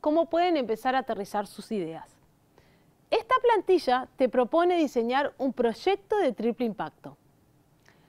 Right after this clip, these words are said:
Está basado en el famoso Canvas de Osterwalder, donde lo que nosotros hicimos fue transformarlo para que el, el primer foco sea la búsqueda de un problema social y am-,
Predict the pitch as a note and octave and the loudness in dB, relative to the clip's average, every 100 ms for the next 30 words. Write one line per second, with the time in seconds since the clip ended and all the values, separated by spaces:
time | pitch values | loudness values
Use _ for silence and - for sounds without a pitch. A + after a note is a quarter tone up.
0 | _ _ B3+ - G4 A4+ A#4 - G4+ F4+ | _ _ -2 4 6 6 4 4 6 6
1 | D4+ B3 A#3+ A3 A#3 C4 - D#4 - E4 | 4 0 -4 -2 -2 -2 -2 -6 0 2
2 | F#4 F4 F4+ - A3+ A3+ - F#3 G3+ D#4 | 4 4 4 2 -6 -6 -4 -4 2 2
3 | C4 G3 G#3 - _ - A3 A3+ A#3+ C4 | 2 -4 -6 -10 _ -6 0 0 0 -2
4 | B3 B3 F#4 F#4+ A4 G4 F#4 F#4+ D4+ A3+ | -4 -4 -4 -2 -2 -2 0 0 0 -4
5 | B3+ _ _ _ D4 A#3 - A3+ G#3+ A3+ | -10 _ _ _ 2 2 0 -4 -2 -2
6 | A3 C#4+ A4 B4+ F#4+ G#3 - A#3 A3+ A3+ | 4 4 6 6 6 2 0 0 0 0
7 | A3+ A3 A3 - - A#3+ A3+ A3+ A#3 D4+ | 0 0 -4 -6 -4 -2 0 -2 0 0
8 | G#4+ - G4+ - A4 - - D#4 F4 C#4 | 0 -2 -2 0 -4 -4 -4 2 4 4
9 | - - A3+ A3+ A3 F4+ A4 - A#4 F4+ | 0 -8 -2 0 4 4 4 4 4 4
10 | C4+ C4 A#3+ A#3 B3 B3 A3+ - G#3 A3 | 4 0 -2 -2 -2 -4 -10 -6 -4 -4
11 | - G3+ F#3+ | -6 -8 -8